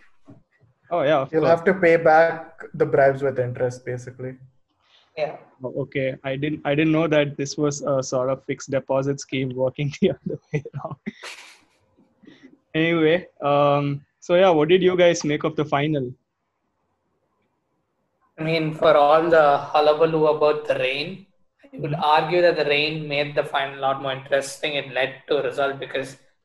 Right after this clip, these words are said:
Speaker 3: it made the first two in-, innings quite difficult to bat on.
Speaker 1: Yeah.
Speaker 3: But I was extremely surprised that the last day led to a result. I mean, it was the best conditions to bat on.
Speaker 1: Mm.
Speaker 3: Um,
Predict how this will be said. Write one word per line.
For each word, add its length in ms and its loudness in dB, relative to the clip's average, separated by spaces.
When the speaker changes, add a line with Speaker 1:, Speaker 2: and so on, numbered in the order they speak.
Speaker 3:
it 120 -4
made 300 2
the 40 4
first 360 -2
two 100 2
in-, 400 -4
innings 540 -8
quite 260 4
difficult 520 -2
to 40 -12
bat 320 -2
on. 240 -8
Speaker 1:
Yeah. 160 -6
Speaker 3:
But 280 0
I 120 6
was 240 2
extremely 540 -2
surprised 520 4
that 160 -8
the 60 -6
last 340 2
day 120 -4
led 260 -6
to 80 -4
a 60 -4
result. 380 -8
I 140 -6
mean, 260 -20
it 140 -10
was 160 -6
the 60 -4
best 320 -2
conditions 560 -2
to 80 -8
bat 340 0
on. 320 0
Speaker 1:
Mm. 160 -12
Speaker 3:
Um, 200 -8